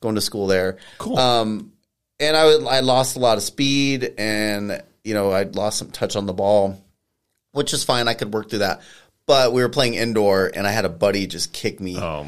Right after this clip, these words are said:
Speaker 2: yeah.
Speaker 1: square on that leg again. And I was like, and that was my last game. I was like,
Speaker 2: Yeah.
Speaker 1: "You know what? I'm done." So I ended up buying a Harley afterwards. So I had to give up my love of soccer, and, you know, now I, I still ride a Harley and stuff. And so had to trade, trade one passion for another. And so,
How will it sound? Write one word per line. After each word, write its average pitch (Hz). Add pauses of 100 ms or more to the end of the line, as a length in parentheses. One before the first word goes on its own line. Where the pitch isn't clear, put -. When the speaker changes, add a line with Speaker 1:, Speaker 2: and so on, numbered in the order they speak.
Speaker 2:
yeah. 73
Speaker 1:
square 127
on 110
that 95
leg 104
again. 95
And 92
I 92
was 95
like, 90 (340)
and 110
that 113
was 104
my 101
last 87
game. 65
I 62
was 85
like, 90
Speaker 2:
Yeah. 69
Speaker 1:
"You 143
know 151
what? 143
I'm 110
done." 98
So 123
I 131
ended 135
up 117
buying 113
a 107
Harley 101
afterwards. 98
So 101
I 98
had 98
to 101
give 104
up 104
my 101
love 101
of 95
soccer, 98
and, 92 (300)
you 101
know, 98
now 98
I, 92
I 90
still 92
ride 90
a 90
Harley 90
and 90
stuff. 90
And 87
so 87 (240)
had 107
to 107
trade, 104
trade 98
one 92
passion 85
for 85
another. 87
And -
so, 87